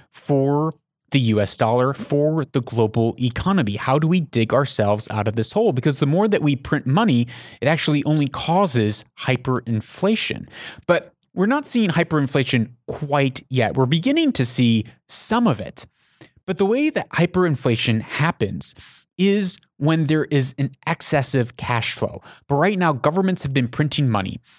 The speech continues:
and any stimulus money that has been coming in to people's bank accounts has been either used to pay off debt, which is not adding to cash flow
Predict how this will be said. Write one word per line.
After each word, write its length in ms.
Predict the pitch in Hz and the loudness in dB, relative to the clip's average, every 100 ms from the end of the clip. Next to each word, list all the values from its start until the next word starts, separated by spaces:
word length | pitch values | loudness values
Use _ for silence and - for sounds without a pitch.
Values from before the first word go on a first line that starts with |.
| - - | -10 0
and 140 | 180 | 2
any 160 | 247 226 | 2 0
stimulus 640 | - - 240 277 190 - | -2 0 2 2 0 0
money 160 | 113 113 | 0 2
that 140 | 110 | 2
has 160 | 117 104 | 0 0
been 200 | 110 104 | -2 -2
coming 300 | - 117 113 | 0 2 2
in 220 | 110 104 - - _ - | 2 0 -6 -20 _ -4
to 240 | 127 113 | 0 0
people's 640 | 113 - 120 120 110 - - _ | 0 -2 -2 0 0 -2 -10 _
bank 180 | 110 104 | -4 -2
accounts 480 | 110 110 147 - - _ _ _ _ 185 | -2 0 -2 -4 -8 _ _ _ _ -4
has 140 | 202 | -2
been 240 | 233 208 - | 0 -2 0
either 380 | 165 147 - _ _ _ - | 2 2 -2 _ _ _ -2
used 340 | 143 180 151 | 2 2 2
to 100 | 147 | -2
pay 320 | 123 - 180 208 | -4 -2 0 2
off 320 | 117 107 - | 0 -2 -2
debt, 260 | 107 131 | -2 -2
which 160 | 135 120 | -2 0
is 160 | 123 139 | 0 2
not 300 | 143 - - _ _ _ - | 0 -2 -8 _ _ _ -4
adding 560 | 127 147 165 123 123 - | 0 2 2 2 0 -4
to 460 | - 131 113 110 107 - | -2 2 2 2 -2 -8
cash 380 | - 127 - | -4 -2 -2
flow 400 | - 120 101 107 | -2 0 2 0